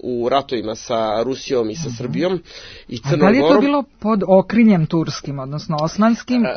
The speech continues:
Speaker 2: ili,
Speaker 1: na
Speaker 2: ili
Speaker 1: pola,
Speaker 2: na, mhm.
Speaker 1: na pola, znate, jedan deo albanski, pošto tu glavnu reč igrali albanski begovi,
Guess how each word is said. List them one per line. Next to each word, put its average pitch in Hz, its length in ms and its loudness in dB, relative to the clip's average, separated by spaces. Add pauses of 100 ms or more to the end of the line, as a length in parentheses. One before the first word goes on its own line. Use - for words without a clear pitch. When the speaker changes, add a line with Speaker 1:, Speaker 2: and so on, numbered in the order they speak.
Speaker 2:
ili, 202 280 2 (180)
Speaker 1:
na 180 220 0
Speaker 2:
ili 190 120 4
Speaker 1:
pola, 208 200 8
Speaker 2:
na, 196 60 6
mhm. 170 520 -4
Speaker 1:
na 190 140 2
pola, 123 320 0
znate, 139 380 -2
jedan 160 400 0
deo 170 240 4
albanski, 139 680 0
pošto - 280 -10
tu 202 160 -4
glavnu 180 320 4
reč 175 220 -2
igrali 170 300 0
albanski 156 380 0
begovi, 110 440 0